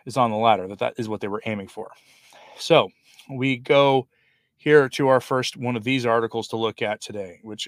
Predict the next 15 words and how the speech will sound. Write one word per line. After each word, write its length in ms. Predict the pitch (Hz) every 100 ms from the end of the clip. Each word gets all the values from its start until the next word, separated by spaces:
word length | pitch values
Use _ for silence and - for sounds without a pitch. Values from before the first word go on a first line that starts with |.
| -
is 440 | 151 104 92 - _ _ _ _ _
from 420 | - 156 139 92 _ _ _ _ -
cath 340 | 139 127 127 120
dot 260 | 127 123
net. 480 | 123 143 170 - - _ _ _ _ _ _ _ _ _ _ _ _ _ _ _ _ _ _
Well, 240 | 127 113 110
hold 280 | - 113
on 180 | 107 113
here. 160 | 117 127
I'll 280 | 151 110 98
pause 240 | - 117 117
on 140 | 113
that 200 | 123 135
because, 260 | 117 113 104 -
uh, 240 | 104 101